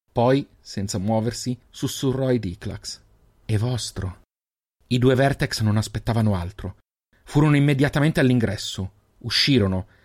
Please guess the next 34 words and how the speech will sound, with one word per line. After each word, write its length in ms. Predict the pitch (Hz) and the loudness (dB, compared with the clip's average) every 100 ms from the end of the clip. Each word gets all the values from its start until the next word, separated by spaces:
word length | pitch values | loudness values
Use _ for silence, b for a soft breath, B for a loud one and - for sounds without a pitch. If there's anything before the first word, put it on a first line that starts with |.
| b _ | b _
fiutarono 500 | - 131 165 156 131 | -2 2 4 4 4
l'aria 300 | 131 147 143 | 4 2 2
e 20 | |
partirono. 640 | - 113 - 98 92 92 - _ _ _ | 0 -4 -4 -6 -4 -8 -10 _ _ _
Un 120 | 113 | 0
istante 440 | 120 - 151 151 123 | 2 2 0 2 2
dopo 300 | 120 - 127 | 2 4 4
le 100 | 110 | 4
urla 260 | 117 127 | 4 2
di 140 | 113 101 | 2 2
Gerin 340 | 113 113 120 | 2 2 0
si 160 | 113 110 | -2 -6
fusero 380 | - 107 110 104 | -2 0 0 0
coi 180 | 110 | 0
loro 240 | 104 107 107 | 2 2 0
ringhi. 420 | 98 95 92 101 - _ _ _ _ _ - | -2 -4 -8 -10 -14 _ _ _ _ _ -6
Ancora 320 | 110 139 131 | -2 2 4
un 60 | |
minuto 280 | 127 123 117 | 4 4 2
o 40 | 110 | 2
due, 340 | 98 95 98 _ _ _ _ - | 0 -2 -4 _ _ _ _ -6
infine 420 | 120 110 117 107 | -4 0 2 2
tornò 280 | 104 101 98 | 2 0 0
il 60 | |
silenzio. 680 | 101 - 87 87 - - 95 _ _ _ _ _ | -2 -4 -6 -6 -10 -12 -12 _ _ _ _ _
Dall'esterno 640 | - 117 127 - 147 156 123 | -2 2 2 2 0 2 2
il 80 | 113 | 2
vento 300 | 117 113 117 | 0 -2 -2
caldo 340 | 123 120 117 | 0 0 -2
portava 400 | 113 110 117 110 | -4 -4 -2 0
odore 260 | 107 113 110 | 0 2 0
metallico 600 | 107 110 107 107 104 107 | 0 0 -2 -2 -4 -6
di 80 | 101 | -6
sangue. 480 | 101 92 92 98 | -8 -8 -8 -10